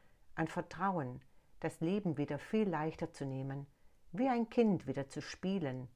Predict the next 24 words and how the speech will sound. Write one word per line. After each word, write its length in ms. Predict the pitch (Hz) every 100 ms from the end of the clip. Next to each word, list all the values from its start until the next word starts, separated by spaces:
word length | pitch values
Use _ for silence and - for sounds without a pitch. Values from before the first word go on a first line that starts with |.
| - -
nicht 240 | 233 233
gleich 260 | - 139 135
zu 160 | - 151
resignieren, 840 | 147 - - 156 190 185 127 131 - - - - _ - -
den 140 | 143
umgefallenen 880 | - 214 254 240 233 165 147 139 131
Bauklötzchenturm 1120 | 170 185 220 - 196 - 170 - 175 165 160 - - -
einfach 480 | 185 233 - 214 202
wieder 160 | 160
neu 320 | 160 147 156 -
aufbauen. 680 | 120 123 - - 117 127 123 - - - - - _ _ - _ - - -
Hol 120 | 247
dir 140 | 277 247
die 160 | 185
Kontrolle 560 | - 165 156 - 190 208
über 220 | 156 151
dich 240 | 143 135 -
selbst 480 | 165 165 165 -
wieder 200 | 151 156
zurück. 460 | - 165 147 135 - - - - _ - - - -
Du 160 | 220 226
bestimmst 760 | 226 208 - 175 170 - - -
dein 240 | 175 165
Leben, 500 | 143 139 139 131 131